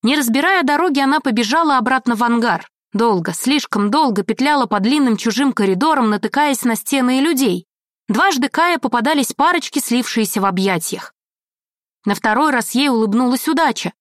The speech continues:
Она ухватила Шоу, одновременно злую и смеющуюся, поволокла к выходу, отталкивая кого-то,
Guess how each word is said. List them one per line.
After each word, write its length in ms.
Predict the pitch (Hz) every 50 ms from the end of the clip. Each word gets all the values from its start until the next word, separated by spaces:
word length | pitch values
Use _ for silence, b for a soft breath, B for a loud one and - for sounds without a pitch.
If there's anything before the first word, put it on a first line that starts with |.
| _ _ _ _ -
Она 220 | 220 240 339 403
ухватила 540 | 392 - - 285 269 - - 349 330 277 233
Шоу, 420 | - - - 370 370 330 269 226 -
одновременно 680 | - 214 196 233 233 220 311 349 311 285 262 247 240 226
злую 380 | 185 190 226 302 330 311 262
и 40 | 226
смеющуюся, 840 | - - - 220 226 277 370 339 - - 302 285 262 - - 269 226 - _ _
поволокла 480 | - 269 277 302 302 294 - 359 370 370
к 100 | - -
выходу, 440 | 208 320 359 - - 285 220 262 240
отталкивая 600 | 233 _ - 302 302 277 - - 208 190 190 180
кого-то, 480 | 165 - 196 190 302 349 - - 285